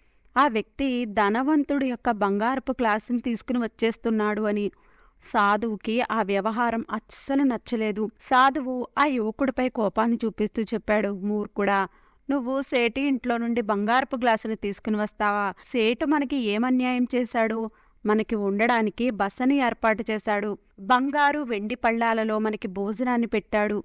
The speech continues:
అందుకే వాస్తవానికి జనాలు చెప్తూ ఉంటారు, న్యాయానికి రోజులు లేవు అని." కానీ ఆ యువకుడు ఏమీ మాట్లాడలేదు. సాధువుని క్షమించమని అడిగాడు. ముందుకు వెళుతూ ఉన్నాడు.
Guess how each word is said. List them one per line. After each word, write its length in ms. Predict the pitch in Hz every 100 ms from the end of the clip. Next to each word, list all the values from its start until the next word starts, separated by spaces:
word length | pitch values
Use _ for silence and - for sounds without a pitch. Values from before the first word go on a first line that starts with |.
| _ _ _ -
అందుకే 460 | - 240 240 254 254
వాస్తవానికి 840 | 233 226 - 240 240 226 - 269
జనాలు 380 | 240 220 220 233
చెప్తూ 360 | 254 - -
ఉంటారు, 440 | 233 220 196 214 208
న్యాయానికి 720 | 220 220 214 240 247 240 240
రోజులు 340 | 208 202 226
లేవు 320 | 220 208 202
అని." 320 | 208 208 208 - -
కానీ 260 | 262 240 247
ఆ 100 | 226
యువకుడు 600 | 208 185 180 220 202 196 202
ఏమీ 280 | 214 214 247
మాట్లాడలేదు. 920 | 233 190 - 208 196 202 196 202 202 - _ _ _ -
సాధువుని 640 | 269 240 254 285 254 226
క్షమించమని 800 | - - 220 254 247 220 214 247
అడిగాడు. 520 | 247 196 202 202 208 - _
ముందుకు 320 | 269 302 294 269
వెళుతూ 320 | 233 214 226
ఉన్నాడు. 540 | 220 214 208 208 208